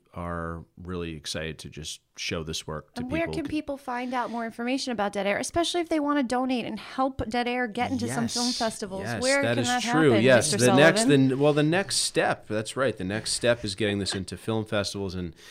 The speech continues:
Speaker 1: as you may or may not know, film festival entry fees cost quite a bit of money. They can range between twenty-five dollars to seventy-five dollars and anywhere in between.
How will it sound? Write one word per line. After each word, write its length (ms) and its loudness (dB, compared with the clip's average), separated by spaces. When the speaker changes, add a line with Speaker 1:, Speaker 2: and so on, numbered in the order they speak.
Speaker 1:
as 160 -2
you 60 0
may 220 4
or 80 6
may 180 2
not 220 2
know, 180 2
film 300 -2
festival 560 -2
entry 340 -2
fees 380 -2
cost 340 -2
quite 260 0
a 60 -6
bit 220 -2
of 120 -2
money. 360 -4
They 100 -4
can 180 -8
range 360 -6
between 300 -14
twenty-five 600 -12
dollars 380 -10
to 80 -14
seventy-five 720 -4
dollars 440 -4
and 120 -10
anywhere 280 0
in 120 0
between. 400 -2